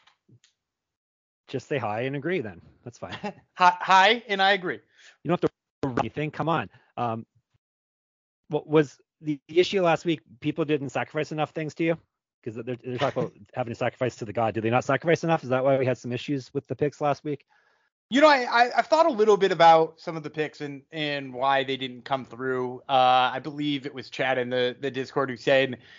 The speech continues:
Speaker 2: you know, "Is there a chance that, like, uh, the,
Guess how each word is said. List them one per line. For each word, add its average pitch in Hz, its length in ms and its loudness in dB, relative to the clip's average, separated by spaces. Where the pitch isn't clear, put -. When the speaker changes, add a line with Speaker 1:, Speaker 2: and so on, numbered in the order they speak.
Speaker 2:
you 160 60 -8
know, 143 120 2
"Is 127 120 -2
there 139 160 0
a 127 40 -4
chance 135 420 -6
that, 135 200 2
like, 127 300 0
uh, 117 640 2
the, 135 260 4